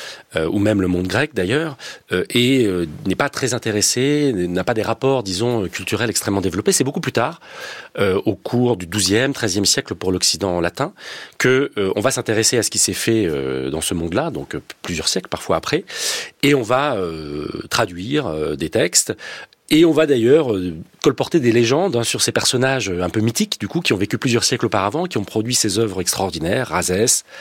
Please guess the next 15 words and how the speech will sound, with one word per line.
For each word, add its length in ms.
euh, 140
Al-Farabi, 640
Avicenne. 520
Et, 200
euh, 100
l'écho 340
de 60
ces 140
légendes, 340
ben, 120
on 100
en 40
a 40
entendu 400
des, 320